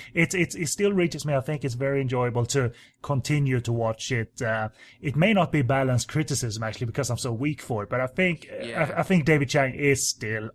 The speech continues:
Speaker 1: on to the mix here and doing it quite well. And, uh,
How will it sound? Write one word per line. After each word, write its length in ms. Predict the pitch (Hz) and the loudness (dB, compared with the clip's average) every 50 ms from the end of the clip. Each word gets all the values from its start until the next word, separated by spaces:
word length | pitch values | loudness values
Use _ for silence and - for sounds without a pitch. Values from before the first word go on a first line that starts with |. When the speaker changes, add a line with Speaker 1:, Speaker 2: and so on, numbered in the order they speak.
| _ | _
Speaker 1:
on 380 | - 123 110 110 104 107 107 95 - _ _ _ _ _ _ _ | -6 -4 -4 -4 -4 -6 -8 -10 -14 _ _ _ _ _ _ _
to 340 | - - 139 120 113 113 110 - _ | -4 -2 0 0 0 -2 -4 -8 _
the 140 | 135 135 135 | -2 0 2
mix 420 | 127 120 123 120 120 - - - | 4 4 4 2 0 0 -2 -2
here 220 | - 123 113 107 113 | -2 -2 -2 -2 -4
and 280 | - - 110 110 110 - _ - - _ _ _ _ | -6 -6 -6 -6 -6 -8 _ -20 -20 _ _ _ _
doing 220 | 254 254 262 220 | -4 -2 0 0
it 160 | 208 202 - | 0 -2 -4
quite 380 | - - 156 156 151 147 127 127 | -2 0 2 2 2 2 0 0
well. 400 | 123 131 127 131 127 127 123 123 | 0 2 2 2 2 2 2 2
And, 200 | 123 127 123 117 | 2 2 2 2
uh, 200 | 131 127 127 | 2 2 2